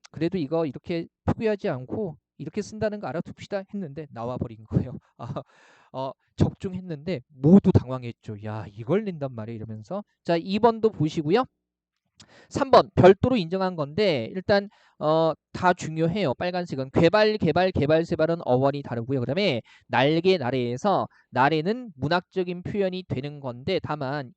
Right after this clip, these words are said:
이 쓰임의 섬세한 용례까지 낸 적은 없어요. 이건 참고 삼아 알아두시고 냄새와 내음에서는 내음은 향기롭거나 나쁘지 않은 냄새로 제한된다는 거. 그래서 똥내음은 안 되는 거죠. <laughs> 그죠? 죄송합니다. 그다음에 눈초리와 눈꼬리 이거 잘 보세요.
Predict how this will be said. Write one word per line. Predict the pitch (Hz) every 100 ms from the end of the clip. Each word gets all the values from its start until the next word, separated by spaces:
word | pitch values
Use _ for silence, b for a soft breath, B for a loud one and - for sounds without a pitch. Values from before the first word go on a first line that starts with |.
| -
이 | 180 226
쓰임의 | - 262 247 247 233
섬세한 | - 311 311 285 269 254 143
용례까지 | 180 233 220 214
낸 | 123 127
적은 | 131 165 190
없어요. | - 170 139
이건 | 143
참고 | - 247 233
삼아 | 196 143
알아두시고 | 151 139 123 127 196 190 b b
냄새와 | 139 151 185 190 175 175
내음에서는 | 123 143 143 - 208 175 - b -
내음은 | 135 139 135 190 208 - -
향기롭거나 | - 277 247 240 - 202
나쁘지 | 170 123 - 165
않은 | 165 165
냄새로 | 156 127 127 135
제한된다는 | 143 - 117 120 117 117 120 110 107
거. | 143
그래서 | 139 123 160 -
똥내음은 | 294 311 269 156 214
안 | 135 123
되는 | 135 127
거죠. | 113 -
<laughs> | 220 - -
그죠? | 131 175
죄송합니다. | - 123 127 117 107 139
그다음에 | 120 165 170 B -
눈초리와 | 156 190 - 208 196 185
눈꼬리 | 120 143 143 127 -
이거 | 127 123
잘 | 127
보세요. | 131 127 -